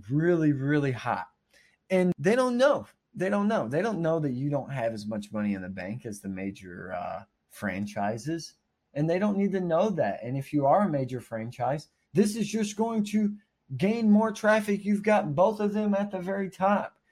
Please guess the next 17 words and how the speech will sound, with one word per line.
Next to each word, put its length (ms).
So, 400
yeah, 360
people 380
love 600
to 160
see 480
your 200
Google 360
ad, 400
then 200
they 120
see 180
your 320
organic 480
ad, 300
then 180
they 260